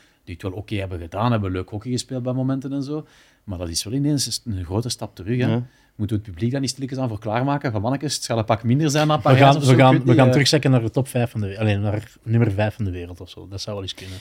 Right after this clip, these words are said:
Speaker 2: Ja, idealiter, eh, doe je dat komende jaren en pas de komende jaren spelers in. Eh, maar inderdaad, als je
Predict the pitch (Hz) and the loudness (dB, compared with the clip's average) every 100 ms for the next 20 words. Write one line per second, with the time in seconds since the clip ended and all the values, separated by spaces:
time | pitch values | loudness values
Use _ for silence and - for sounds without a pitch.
0 | - - 107 139 127 117 107 131 135 143 | -16 -6 -2 2 6 6 6 4 4 2
1 | 139 - 113 107 104 101 101 - _ _ | 0 -6 -2 2 2 0 -2 -12 _ _
2 | _ _ _ 107 110 104 104 113 110 101 | _ _ _ -6 -2 0 0 2 2 2
3 | 98 104 127 135 120 107 104 107 104 - | 2 4 4 2 2 0 -2 -8 -8 -10
4 | 104 101 98 98 101 98 95 101 101 95 | -6 -4 -2 0 0 -2 -6 -4 -2 -2
5 | 98 123 135 - 95 95 92 92 90 95 | -2 -2 -4 -6 -6 -2 -2 -4 -2 -2
6 | 104 98 - 92 90 90 | -4 -8 -8 -6 -6 -6